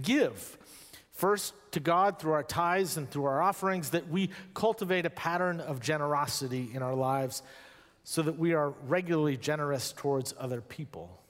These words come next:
That fifth one is the one that we're looking at today. And so my hope in this series is that it has inspired us all, whether we are a new member that has joined in the last couple of years, or we have been a part of this congregation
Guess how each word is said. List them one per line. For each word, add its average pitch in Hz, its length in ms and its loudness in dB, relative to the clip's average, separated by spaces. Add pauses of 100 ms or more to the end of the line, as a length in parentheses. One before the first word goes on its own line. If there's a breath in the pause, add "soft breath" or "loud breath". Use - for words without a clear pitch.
(380)
That 139 180 -4
fifth - 280 -4
one 127 160 -6
is 117 140 -10
the 139 100 -4
one 135 200 -2
that 120 80 -8
we're 135 200 0
looking 127 360 -6
at 107 200 -10
today. 113 520 -4 (960 loud breath)
And 185 100 2
so 208 80 4
my 208 160 4
hope 233 300 4
in 185 120 2
this 170 120 2
series 180 480 4
is 160 140 0
that 175 240 4
it 180 160 0
has 156 340 0
inspired 156 800 0
us 123 260 -2
all, 95 480 -6 (300 loud breath)
whether 151 240 0
we 143 240 0
are 131 320 0 (640 loud breath)
a 135 80 -6
new 165 240 2
member 147 400 0
that 156 140 0
has 147 140 0
joined 156 280 0
in 156 60 -4
the 139 100 0
last 135 300 0
couple 131 220 -4
of 113 40 -8
years, 170 300 2
or 156 60 2
we 147 180 0
have 147 140 -2
been 160 100 0
a 143 60 -6
part 160 200 0
of 160 60 0
this 151 160 -2
congregation 143 720 -4